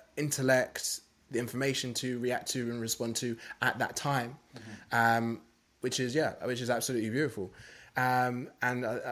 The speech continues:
Speaker 1: I, I like how, um, sadness dancing as peace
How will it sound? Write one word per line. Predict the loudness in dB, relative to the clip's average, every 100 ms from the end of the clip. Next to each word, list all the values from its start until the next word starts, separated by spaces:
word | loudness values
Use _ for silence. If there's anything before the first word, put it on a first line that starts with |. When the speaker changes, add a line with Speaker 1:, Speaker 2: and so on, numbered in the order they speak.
| -4
Speaker 1:
I, |
I |
like | 0 0 0
how, | 0 2 2 0 -2
um, | -2 0 -2 -4 -8 -14 -20 _ _ _ _ _ _ _ _ _
sadness | -2 2 2 2 2
dancing | 4 4 2 0 -2 -8 -18 _ _ _ _ _
as | -2
peace | 0 -2 -2 -2 -6